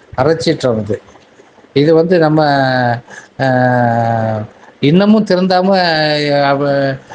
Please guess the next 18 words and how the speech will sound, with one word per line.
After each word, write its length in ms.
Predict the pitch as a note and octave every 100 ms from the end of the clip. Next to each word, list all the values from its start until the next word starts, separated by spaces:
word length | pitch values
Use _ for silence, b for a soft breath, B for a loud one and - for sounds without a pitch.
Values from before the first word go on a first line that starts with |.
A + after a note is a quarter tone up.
| B -
என்ன, 480 | C#3+ D#3+ F#3+ F#3 E3+
அ, 60 | D#3 D#3 D3+ C#3+ C#3+ C#3 C#3+
நடக்குதுன்னு 460 | D3+ F3 E3+ E3+
பார்ப்போம் 540 | D#3 D#3 D#3 E3 D#3 C#3+
அப்படின்ட்டு 360 | D#3 E3 E3
வீட்டு 220 | D#3 E3 D#3+
ஜன்னலுக்குள்ள 520 | D#3 D#3+ F3 D#3 D#3
இருந்துகிட்டு 480 | D3 D3 D3 D3 D3+
வெளியில 380 | D3 D#3+ D#3 C#3
தெருவை 460 | D3 D3+ D#3+ - C3+
பார்க்குற 220 | C3 B2+
மாதிரி 300 | C3+ C#3 B2
இருக்குது 200 | A#2 A2+
சார். 420 | G#2 A2+ A2+ - _ _ _ b b _
இன்னமும் 380 | C#3 E3+ F#3+ F#3
வரவே 340 | D#3 E3 E3+
இல்ல. 340 | E3+ D3 C3 -
வே-, 880 | B2 B2 B2+ A#2+ A#2+ A#2 A#2 A#2